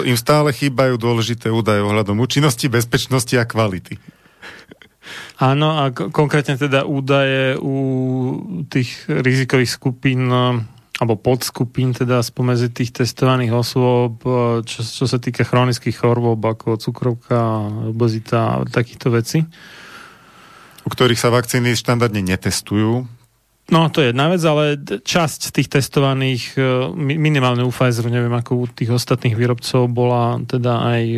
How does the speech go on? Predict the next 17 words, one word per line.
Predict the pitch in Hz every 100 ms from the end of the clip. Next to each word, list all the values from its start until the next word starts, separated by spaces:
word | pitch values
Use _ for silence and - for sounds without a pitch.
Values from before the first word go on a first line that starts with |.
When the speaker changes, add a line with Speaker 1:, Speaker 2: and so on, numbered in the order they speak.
| 117
Speaker 2:
na | 120 120 113
takýchto | 120 - - 131
osobách. | - 131 123 131 135 131 -
Teraz | 123 113 -
neviem | 123 117 107
presne, | 117 - 120 117
aká | -
veľká | 117 120 123
časť, | - 120 117
ale | 120
myslím, | 123 135
že | 113
to | 123
bola | 123 110
menšina. | 107 107 131 135 160 - - - - - - - - - - _ -
Ale | 123 120 120 120 120 120 120 120
nedodali | 127 123 120 120 120 117